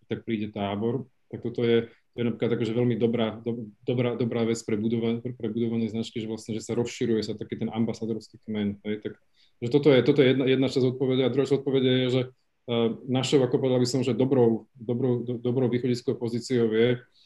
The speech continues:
že, že, e, vy v slovenskom scoutingu ste si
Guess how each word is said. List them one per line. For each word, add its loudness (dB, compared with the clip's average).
že, 0
že, 0
e, -4
vy 0
v -20
slovenskom -2
scoutingu 0
ste -6
si 0